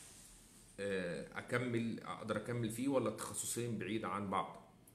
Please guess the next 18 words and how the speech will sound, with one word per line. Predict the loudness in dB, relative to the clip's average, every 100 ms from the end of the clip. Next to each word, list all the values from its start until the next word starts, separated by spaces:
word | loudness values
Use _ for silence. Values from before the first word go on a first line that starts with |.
| -6
ده | -2
سؤال | -2 -2 -4 -4
الأستاذة | -4 -2 0 0
نرمين | 0 0 -2
أشرف. | -4 -4
طبعا | -2 0 0 -2
الإجابة | 0 2 4
بتاعت | 2 0 -2
السؤال، | 0 2 4 2 0 -12 -20 -12 -2
لا | 4
طبعا، | 6 6 6 4
بالعكس، | 4 6 4 0
هو | 4 4 6 4 0
أنت | -2 0
ماشية | 0 0 0 0
في |
طريق | 2 2 4
سليم. | 4 4 4 2 0